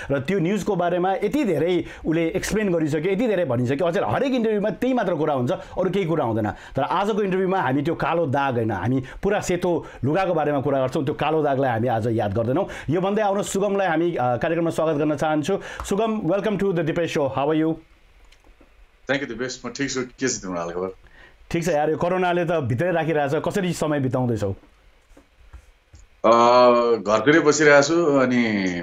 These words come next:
Speaker 2: कम्पोजिसन गर्दै, टिभी हेर्दै, किताब पढ्दै, अ, so अब दुई चारवटा गीतहरू पनि, नयाँ गीतहरू पनि कम्पोज गरिरहेको छु।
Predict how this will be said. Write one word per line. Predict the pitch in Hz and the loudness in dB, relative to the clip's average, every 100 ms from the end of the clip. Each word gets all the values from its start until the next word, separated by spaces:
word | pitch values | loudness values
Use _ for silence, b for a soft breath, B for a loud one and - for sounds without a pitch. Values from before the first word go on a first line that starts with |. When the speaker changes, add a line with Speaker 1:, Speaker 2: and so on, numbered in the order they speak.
| 90 95 - | -6 -8 -2
Speaker 2:
कम्पोजिसन | 127 147 131 - 139 139 143 - - | 4 8 8 8 6 6 4 -2 -2
गर्दै, | 104 110 120 139 135 139 - - - - - | 6 8 10 8 6 2 -4 -2 0 0 4
टिभी | 131 135 | 8 10
हेर्दै, | 120 123 127 | 10 8 4
किताब | 127 127 127 | 6 6 6
पढ्दै, | 123 123 127 143 143 - _ _ B B B - | 4 6 6 4 0 -8 _ _ B B B -12
अ, | - 80 90 | -4 -2 2
so | - 120 117 110 | 6 10 12 12
अब | 107 104 104 98 90 90 87 85 | 10 10 10 10 6 4 2 0
दुई | 92 101 | 0 2
चारवटा | 127 139 127 | 6 6 6
गीतहरू | 131 127 110 | 4 4 4
पनि, | 135 | 2
नयाँ | 123 117 117 110 | 2 0 0 -2
गीतहरू | 104 101 | 0 0
पनि | 98 113 107 95 | 0 0 0 -2
कम्पोज | - 98 101 95 | -4 -4 0 2
गरिरहेको | 92 92 92 | 4 6 6
छु। | 87 | 6